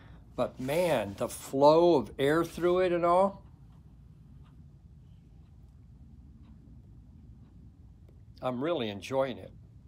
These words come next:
So anyways, just wanted to give you guys a heads up and a, and a, a shout to jump on to Cane Rod Piper's Live this evening, eight,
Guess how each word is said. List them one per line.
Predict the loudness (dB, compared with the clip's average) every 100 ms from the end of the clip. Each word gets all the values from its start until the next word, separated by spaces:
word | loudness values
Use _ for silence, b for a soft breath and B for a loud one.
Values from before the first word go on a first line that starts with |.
| -20
So | 0 2 2 -4 B B B -2
anyways, | 0 2 2 2 -2 b b -10
just | -4 2
wanted | 2
to | 0
give | -6 -6
you | -2
guys | 4 4 4
a | -4
heads | -2 -4 -4 2
up | 4 4 0
and | -2
a, | -2 -4 -4
and | -2 0
a, | 0 -2 -8 B B B B -4
a | -2
shout | 0 4 8 8 8 2 -16 -18 b b b -20 -4
to | -4
jump | 2 4 6 6
on | 6
to | 4
Cane | -4 -2 0 4
Rod | 6 6 4 -4
Piper's | -2 0 0 -2 -4 -4 -2
Live | 4 4 4 0 -4 -6
this | -6 -2
evening, | -2 0 -2 -4 -4
eight, | -2 -2 -6 -18